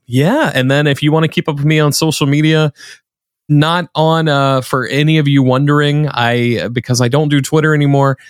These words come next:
I will not be joining Threads either. I'm sticking strong to my resolve there. No interest. Uh, but you can keep up with me on Letterboxd. I watch a lot of movies. You can find me at D I S.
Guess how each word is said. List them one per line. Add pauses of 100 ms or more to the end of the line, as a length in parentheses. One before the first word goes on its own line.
(160)
I
will
not
be
joining
Threads (120)
either.
I'm
sticking
strong
to
my
resolve
there.
No
interest. (320)
Uh,
but
you
can
keep
up
with
me
on
Letterboxd.
I
watch
a
lot
of
movies. (300)
You
can
find
me
at (220)
D
I
S.